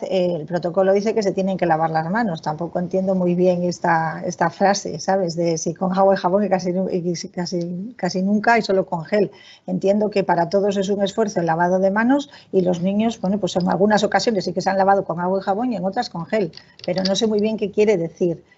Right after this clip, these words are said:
que si prefiere que sea con agua y con jabón, pues en los niños a lo mejor que tenían algún tipo de alergia con algún gel, se les lavaba con agua. O sea que con agua y jabón,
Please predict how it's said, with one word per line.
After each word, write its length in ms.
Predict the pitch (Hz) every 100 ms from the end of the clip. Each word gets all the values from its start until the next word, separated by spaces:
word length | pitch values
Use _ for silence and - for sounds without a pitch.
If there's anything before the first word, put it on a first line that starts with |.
| _
que 120 | 185
si 140 | 180
prefiere 460 | 180 180 202 202 190
que 280 | 196 196 190
sea 200 | 208 202
con 180 | 196 196
agua 180 | 190
y 40 | 196
con 140 | 196
jabón, 400 | 185 196 226 214
pues 140 | 165 160
en 100 | 160
los 160 | 156
niños 320 | 175 196 196
a 60 | 180
lo 80 | 185
mejor 300 | 180 220 190
que 100 | 160
tenían 360 | 170 175 185
algún 280 | 180 175 190
tipo 240 | 190 185 180
de 60 |
alergia 340 | 185 202 196 185
con 160 | 180
algún 240 | 175 175 196
gel, 260 | 220 262 - _
se 160 | -
les 160 | 170 165
lavaba 400 | 165 160 170 185
con 180 | 214 180
agua. 320 | 208 208 180 _ _ _ _ _ _
O 100 | 175
sea 200 | 180 175
que 260 | 180 175 175
con 180 | 180
agua 180 | 175 190
y 40 | 196
jabón, 400 | 170 185 196